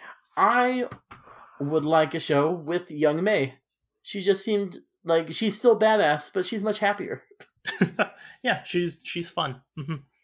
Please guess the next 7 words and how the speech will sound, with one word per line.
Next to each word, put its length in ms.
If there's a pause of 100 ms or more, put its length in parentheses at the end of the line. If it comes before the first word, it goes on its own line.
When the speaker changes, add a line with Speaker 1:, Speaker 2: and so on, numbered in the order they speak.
(1000)
Speaker 1:
Yeah. 120 (2250)
I 60
mean, 340 (1500)
it 60
would 180
be 160
like 420